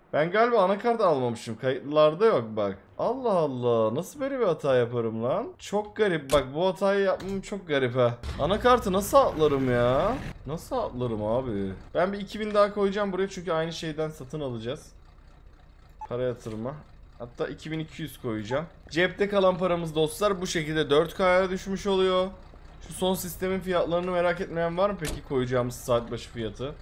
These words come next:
Çok deli bir fiyat koyacağız bu arada ona. Şu anda max galiba on yedi dolar koyuyoruz saat başı. Onu yani hesap edin. Şu aşağı yoldan girsem direkt kestirme bu yola.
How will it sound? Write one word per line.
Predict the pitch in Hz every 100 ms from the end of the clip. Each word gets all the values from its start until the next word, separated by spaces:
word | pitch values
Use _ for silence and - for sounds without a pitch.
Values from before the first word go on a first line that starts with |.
| -
Çok | - 170 156
deli | 165 170
bir |
fiyat | 160 170 160
koyacağız | 151 127 120 117 110
bu | 117
arada | 110 110
ona. | 110 110 113 - -
Şu | 165
anda | 170 190
max | 202 208 -
galiba | 202 196 202
on | 196 202
yedi | 190 160
dolar | 156 135 120 131
koyuyoruz | 123 117 110 -
saat | 139 151 165
başı. | 196 185 196 202 220 - - - - - - - -
Onu | 147
yani | 170 165 170
hesap | 165 160 175 160 143
edin. | 113 117 - - - - - - - - - - - - -
Şu |
aşağı | 165 165 214 208
yoldan | 196 196 196
girsem | 185 208 185
direkt | 185 - - - -
kestirme | 147 - 151 156 156
bu | 151
yola. | 131 107 110